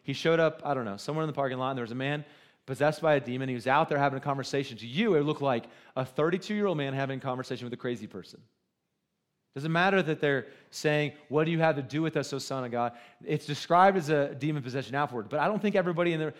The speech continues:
around is going, "Oh, this is, the demons are talking to him." It might not have been that clear, but it becomes really clear when they ask to go and be sent into the pigs, and then you see with your eyes two thousand pigs run into the sea and die.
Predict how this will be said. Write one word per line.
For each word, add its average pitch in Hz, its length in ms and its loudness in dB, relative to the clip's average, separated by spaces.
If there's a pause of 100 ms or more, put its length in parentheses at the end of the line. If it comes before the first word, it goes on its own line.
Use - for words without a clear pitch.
(240)
around 151 300 4
is 160 120 0
going, 139 360 -2 (340)
"Oh, 107 120 -16
this 113 200 -14
is, 107 120 -18 (140)
the 101 60 -12
demons 131 300 -4
are 101 60 -12
talking 90 320 -12
to - 80 -18
him." 80 280 -18 (320)
It 120 60 -10
might 156 160 0
not 147 160 2
have 127 80 -4
been 131 120 -4
that 123 180 -4
clear, 147 260 -4 (220)
but 139 100 -4
it 127 40 -2
becomes 131 280 -4
really 156 380 -2
clear 147 280 -4
when 120 120 -4
they 117 200 -4 (120)
ask 160 440 -6
to 139 260 -8
go 123 400 -4 (220)
and 113 120 -10
be 104 100 -8
sent - 300 -8
into 120 180 -8
the 95 140 -10
pigs, 98 640 -8 (720)
and 143 180 -2
then 147 180 0
you 131 220 -6
see 208 560 -2
with 190 240 0
your 165 180 -2
eyes 123 540 -2 (300)
two 160 200 -8
thousand 135 460 -2
pigs 110 240 -6
run 110 220 -8
into 104 140 -8
the 87 80 -16
sea 98 180 -12
and 80 100 -12
die. 80 220 -12